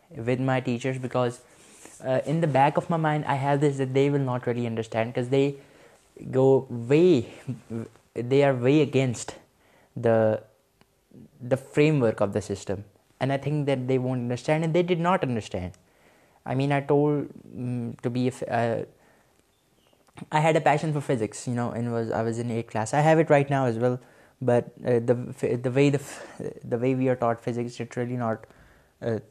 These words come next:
it, it doesn't really makes you passionate. So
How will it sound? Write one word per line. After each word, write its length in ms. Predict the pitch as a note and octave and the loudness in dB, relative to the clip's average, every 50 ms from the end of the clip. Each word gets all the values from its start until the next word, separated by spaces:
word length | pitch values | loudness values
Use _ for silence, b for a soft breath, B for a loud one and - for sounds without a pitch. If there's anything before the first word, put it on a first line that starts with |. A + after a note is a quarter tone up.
| _ _ _ _ _ - | _ _ _ _ _ -12
it, 160 | - B2 - - - | -12 -12 -12 -10 -8
it 140 | A2+ B2+ B2+ | -6 -4 -2
doesn't 260 | C3 C3 B2+ B2+ B2 | 0 0 0 0 -2
really 160 | B2 A#2 A#2 A#2+ | -2 -2 -2 -2
makes 260 | A2+ A2 G#2+ - - | -2 -4 -6 -6 -8
you 40 | G#2 | -4
passionate. 440 | - G#2 G2+ - - G#2 G2 - - b b b b b b b b b b | -2 -2 -2 -2 -6 -8 -8 -10 -12 b b b b b b b b b b
So 360 | - - C3 C3 B2+ C3 - | 0 2 4 4 4 2 -4